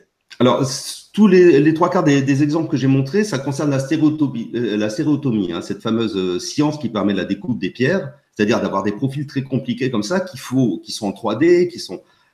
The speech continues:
il va y avoir des, des encoches, des entailles, enfin, je sais pas comment dire simplement. Et, euh, donc, tout ça, il faut le coucher en deux D sur une feuille de dessin.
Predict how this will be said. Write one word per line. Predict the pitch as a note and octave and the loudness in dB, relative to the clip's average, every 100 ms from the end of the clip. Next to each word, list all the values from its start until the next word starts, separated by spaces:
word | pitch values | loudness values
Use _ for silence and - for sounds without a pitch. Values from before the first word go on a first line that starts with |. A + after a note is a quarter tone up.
| _ _ _ - F#2 | _ _ _ -14 -8
il | |
va | F#2+ | -2
y | F#2+ | 0
avoir | F2+ F#2 | 0 0
des, | G2 F#2+ F2+ | 0 0 -2
des | F#2 F2+ F#2+ | -4 -4 -6
encoches, | - A#2+ G2+ | -2 -2 -2
des | E2+ - | -6 -10
entailles, | - A#2 G2 | -4 0 0
enfin, | E2 E2+ | -2 -10
je | - | -14
sais | - | -16
pas | |
comment | D#2+ F2 | -12 -8
dire | F2+ - | -8 -8
simplement. | E2+ D#2 A2+ C3+ C#3+ | -12 -8 -2 0 2
Et, | E2+ G2 | 2 4
euh, | F#2+ F2+ F2+ F2+ | 4 2 2 0
donc, | F2 C3+ C3+ | 2 0 0
tout | |
ça, | - E3+ | 0 0
il | |
faut | - | 0
le | G#2 | -2
coucher | - - D3 E3 B2+ | -6 -2 2 2 4
en | |
deux | B2 A#2 | 4 4
D | F#2+ A#2 | 4 2
sur | C3+ - G2+ | 0 -2 -2
une | |
feuille | A#2+ A2 | -2 -2
de | G2+ | -2
dessin. | F#2+ D#2+ | -4 -6